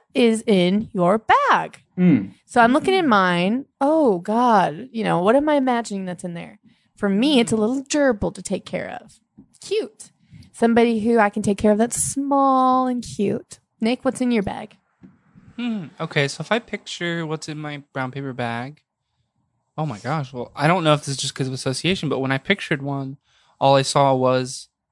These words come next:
Speaker 3: um, that there was a little bit of, uh, jelly s-, thrown in the bag and a little bit of peanut butter thrown in the bag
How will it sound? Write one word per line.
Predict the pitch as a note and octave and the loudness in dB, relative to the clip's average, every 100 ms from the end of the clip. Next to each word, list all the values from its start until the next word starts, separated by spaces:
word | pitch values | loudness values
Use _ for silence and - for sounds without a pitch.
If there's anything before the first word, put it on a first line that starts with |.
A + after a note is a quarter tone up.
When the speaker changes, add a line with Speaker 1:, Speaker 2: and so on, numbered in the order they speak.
| _ | _
Speaker 3:
um, | C3+ C3 B2+ | -4 -2 -2
that | - B2 | -4 -2
there | C3+ B2+ | 0 0
was | B2+ B2 B2 - | 0 -2 -4 -12
a | B2 | -8
little | B2+ D3+ | -2 -2
bit | D3 C#3+ | 0 -2
of, | B2+ - - | -4 -16 -12
uh, | C3+ B2 A#2+ - C#3 | -8 -6 -8 -12 -6
jelly | C3 C#3+ C#3 | 2 2 2
s-, | - | -4
thrown | - C#3 C3 | -6 -2 -2
in | C3 | -2
the | B2+ | -2
bag | B2+ B2+ | 0 0
and | B2+ A#2+ | -2 -8
a | |
little | B2 B2 | -8 -6
bit | A#2+ | -8
of | A2+ | -8
peanut | C#3 B2 | -8 -8
butter | A#2 | -8
thrown | A#2 A#2 | -8 -10
in | A#2 | -8
the | A2+ | -6
bag | A2+ A2 | -4 -6